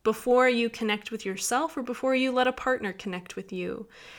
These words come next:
Listen to your body, and truly, it doesn't have to be a, a strange or awkward thing, but if, you know, I'm about to connect in any way, I am always putting my hand on my womb or on my yoni and asking,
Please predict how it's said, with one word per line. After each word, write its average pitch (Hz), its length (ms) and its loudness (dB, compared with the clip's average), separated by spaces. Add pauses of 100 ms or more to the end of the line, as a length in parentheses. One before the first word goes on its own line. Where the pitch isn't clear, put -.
(260)
Listen 254 540 2
to 247 360 2
your 220 200 4
body, 202 640 4
and 202 260 0
truly, 202 640 2 (460)
it 226 140 6
doesn't 277 240 4
have 262 140 4
to 233 100 -6
be 233 180 4
a, 208 300 6
a - 60 -6
strange 220 500 2
or - 100 0
awkward 202 380 2
thing, 233 340 0
but 190 140 0
if, 196 200 -4 (640)
you 208 100 0
know, 208 160 4
I'm 214 200 6
about 233 280 10 (100)
to 233 240 4
connect 226 460 0
in 220 80 4
any 233 220 2
way, 214 640 4
I 220 160 2
am 240 420 0 (100)
always 269 340 2
putting 220 280 0
my 214 160 2
hand 208 400 2
on 196 160 2
my 190 140 0
womb 247 440 0
or 190 100 0
on 214 140 2
my 220 80 2
yoni 214 480 2
and 208 120 2
asking, 233 640 0